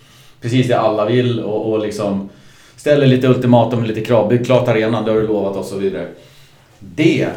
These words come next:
renderar i att man liksom skickar ut dem. Jag kände att det var lite lågvattenmärke för klåparen Anil Murti, för jag är helt övertygad om att det är hans beslut.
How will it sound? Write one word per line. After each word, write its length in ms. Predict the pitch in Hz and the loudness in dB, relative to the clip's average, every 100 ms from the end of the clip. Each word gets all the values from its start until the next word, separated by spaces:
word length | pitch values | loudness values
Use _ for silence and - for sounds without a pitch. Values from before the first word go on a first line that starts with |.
| - | -8
renderar 560 | 110 104 104 104 101 92 | -6 -4 -4 -4 -4 -6
i 40 | |
att 140 | 87 | -10
man 80 | 90 | -12
liksom 200 | 87 98 98 | -12 -12 -4
skickar 340 | 127 127 - | -4 -2 -4
ut 240 | 120 113 | -4 -4
dem. 160 | 113 104 | -6 -6
Jag 180 | 104 104 | -6 -6
kände 240 | 110 101 | -6 -6
att 100 | 95 | -6
det 60 | 104 | -6
var 120 | 101 | -8
lite 420 | 98 92 98 92 90 - - - _ _ _ _ - | -8 -8 -8 -8 -10 -16 -20 -20 _ _ _ _ -8
lågvattenmärke 1040 | 123 120 107 117 113 107 110 104 101 98 | -2 -2 0 -2 -2 -4 -2 -4 -4 -8
för 360 | 104 98 92 92 - _ - _ | -6 -4 -4 -8 -14 _ -20 _
klåparen 680 | - 117 107 104 110 104 101 | -8 -4 -4 -2 -2 -2 -2
Anil 380 | 104 104 98 | -4 -6 -6
Murti, 380 | 101 110 104 101 | -4 -4 -4 -6
för 140 | - 104 | -8 -8
jag 100 | 101 | -6
är 40 | |
helt 200 | 101 104 98 | -4 -4 -6
övertygad 380 | 92 90 92 | -8 -8 -8
om 60 | 87 | -8
att 60 | 85 | -10
det 60 | |
är 40 | 80 | -12
hans 240 | 87 85 | -12 -14
beslut. 300 | 92 87 82 | -16 -14 -16